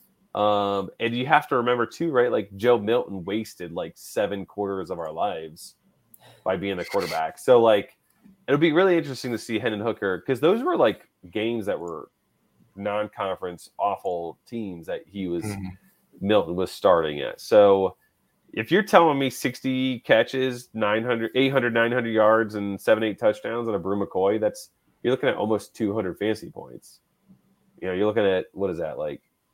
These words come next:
Speaker 1: sixteen, seventeen fantasy points a game easy. Like, that's pretty, that's pretty great.
Speaker 2: Now, how many drafts from this point forward are you gonna have Hooker and Bru McCoy in?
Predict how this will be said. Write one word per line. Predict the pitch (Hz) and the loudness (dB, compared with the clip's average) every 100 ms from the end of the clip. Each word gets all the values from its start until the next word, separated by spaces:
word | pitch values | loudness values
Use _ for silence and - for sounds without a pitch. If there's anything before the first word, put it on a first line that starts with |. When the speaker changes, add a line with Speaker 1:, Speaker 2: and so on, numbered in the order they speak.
| _ _ _ _ _ | _ _ _ _ _
Speaker 1:
sixteen, | - - - 107 - 113 | -20 -12 -8 -6 -6 -4
seventeen | 104 107 104 110 101 | 2 2 2 -4 -4
fantasy | 104 101 107 | -2 -4 -4
points | 98 104 98 | -4 -4 -4
a | 95 | -6
game | 90 95 101 | -6 -4 -4
easy. | 95 107 131 139 | -6 -6 -6 -2
Like, | 98 90 | -2 -2
that's | 101 117 | -4 -6
pretty, | - 180 147 107 104 _ _ _ _ _ _ - _ _ _ | -2 0 0 0 -6 _ _ _ _ _ _ -20 _ _ _
that's | - - | -14 -8
pretty | - 147 | -4 -2
great. | 87 95 117 - - _ _ _ | 2 4 4 2 -10 _ _ _
Speaker 2:
Now, | 120 113 | -4 -2
how | 101 135 | 2 2
many | 135 156 | 4 2
drafts | 143 - 113 104 95 - - - - _ _ | 0 0 4 4 4 0 -8 -10 -14 _ _
from | - 98 | -10 -6
this | 98 - | -6 -8
point | - 104 95 | -6 -6 -6
forward | - 98 95 87 85 | -8 -6 -4 -4 -6
are | |
you | 85 90 | -10 -8
gonna | 98 92 | -6 -6
have | 92 87 | -4 -6
Hooker | - 92 - 95 - | -8 -10 -6 -8 -8
and | 95 87 87 85 _ - - _ _ _ | -10 -8 -8 -10 _ -20 -20 _ _ _
Bru | 92 80 | -12 -10
McCoy | - 82 76 - _ | -12 -14 -14 -16 _
in? | 78 78 | -18 -18